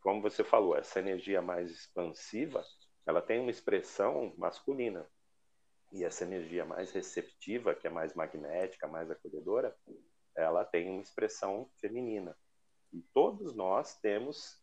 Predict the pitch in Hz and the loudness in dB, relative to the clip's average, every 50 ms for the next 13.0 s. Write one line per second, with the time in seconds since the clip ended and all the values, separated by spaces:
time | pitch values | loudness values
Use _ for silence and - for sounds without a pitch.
0 | _ _ 107 104 113 - - - - 87 - - - 101 101 98 101 113 113 - | _ _ -8 -6 -6 -8 -8 -8 -8 -8 -8 -10 -4 -2 0 0 0 0 -2 -4
1 | 131 131 139 151 165 135 101 92 90 - - - - - - _ _ _ _ _ | -4 -4 -4 -4 -4 -2 -2 -4 -4 -6 -10 -14 -18 -20 -20 _ _ _ _ _
2 | _ - - - - - 127 113 113 135 185 214 - 190 147 110 101 110 127 147 | _ 2 4 4 4 4 0 0 2 0 0 0 0 -2 -2 0 2 4 2 2
3 | 143 131 123 120 117 117 - - 104 107 104 104 101 104 127 160 190 190 175 147 | 2 2 2 2 2 2 2 2 0 2 2 -4 2 4 4 4 4 2 -2 -2
4 | 117 110 113 131 147 131 101 85 - - - - - 95 87 87 87 87 85 85 | -2 -2 -2 -2 -2 -2 -2 -4 -6 -8 -12 -8 -4 -4 -4 -2 -2 -2 0 0
5 | 87 85 80 85 90 95 92 - - - - 90 87 87 87 85 - 82 85 85 | 0 0 -2 -4 -4 -4 -4 -4 -8 -4 0 0 2 2 0 -2 -2 -2 0 2
6 | 85 85 87 - - - 85 - - 90 87 90 98 127 - - - - 104 90 | 2 0 -2 -6 -10 -10 -12 -6 0 2 4 4 4 4 2 -2 -2 0 0 0
7 | 82 78 - - - - - _ 95 95 92 90 85 82 78 78 80 82 82 78 | 0 -2 -8 -12 -12 -12 -12 _ -6 -4 -4 -2 -4 -4 -6 -8 -8 -6 -6 -6
8 | 73 - - - - - - - - 104 107 123 160 147 123 98 92 85 82 82 | -6 -8 -14 -16 -18 -18 -18 -12 -8 -6 -4 -2 0 0 -2 -2 -4 -6 -6 -4
9 | 90 98 135 165 - - - - - - - _ - - - - - - - 90 | -2 -2 -2 -2 -4 -8 -14 -18 -20 -20 -20 _ -18 -16 -16 -16 -14 -4 -4 -4
10 | 87 - - - - - 104 98 104 117 120 139 - - 131 127 131 117 104 104 | -4 -4 -8 -10 6 8 10 10 10 10 6 2 0 2 2 2 2 4 6 6
11 | 98 107 117 123 127 139 120 113 123 127 139 147 151 151 151 - _ _ - 156 | 8 8 6 4 2 0 -2 -4 -4 -4 -4 -4 -6 -8 -10 -12 _ _ -2 -2
12 | 156 156 - - - 131 131 131 - 147 165 160 - 131 113 110 113 113 135 156 | -2 -2 -4 -2 -2 -2 -2 -2 -2 -4 -4 -2 0 2 4 4 4 2 0 -4